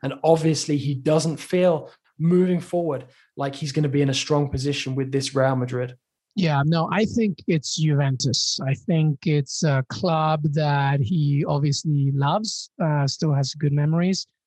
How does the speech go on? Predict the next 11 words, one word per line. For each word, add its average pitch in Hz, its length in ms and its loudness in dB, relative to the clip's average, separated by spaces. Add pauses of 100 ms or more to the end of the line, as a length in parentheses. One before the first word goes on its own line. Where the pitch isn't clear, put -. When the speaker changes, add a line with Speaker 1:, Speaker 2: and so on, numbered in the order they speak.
(380)
Speaker 2:
Obviously, 160 420 0
we 151 220 2
also 170 280 0
know 151 300 2
that 143 300 0 (420)
the 185 80 -4
director 170 600 0
of 147 160 2
Juventus, 147 680 0
uh, 135 300 2
Fabio, 151 420 0